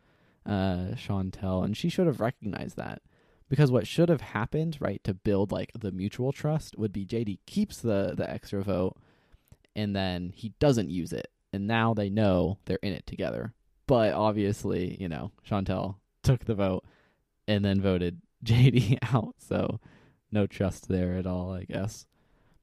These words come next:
Uh, when it comes to the merge, uh, how many people do we have left? We started at eighteen, we're down five, so we're at thirteen people. Uh, in these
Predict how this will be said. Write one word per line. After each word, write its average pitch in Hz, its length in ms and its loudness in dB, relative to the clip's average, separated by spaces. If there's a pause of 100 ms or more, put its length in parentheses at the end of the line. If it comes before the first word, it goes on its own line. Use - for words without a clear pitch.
(240)
Uh, 92 540 0
when 120 220 0
it 120 60 0
comes 170 220 0
to 190 60 2
the 139 80 2
merge, 123 840 0
uh, 107 200 -2
how 180 260 -4
many 370 180 -6
people 143 260 -4
do 101 80 -4
we 98 100 -6
have 95 220 -10
left? - 240 -8
We 110 60 -4
started 147 280 -2
at - 80 -6
eighteen, 117 560 -4
we're 185 120 -4
down 110 300 -4
five, 110 340 -4
so 110 80 -2
we're 107 80 0
at - 140 -10
thirteen 123 500 0
people. 151 420 -2 (680)
Uh, 120 420 0
in 160 160 -2
these 220 280 0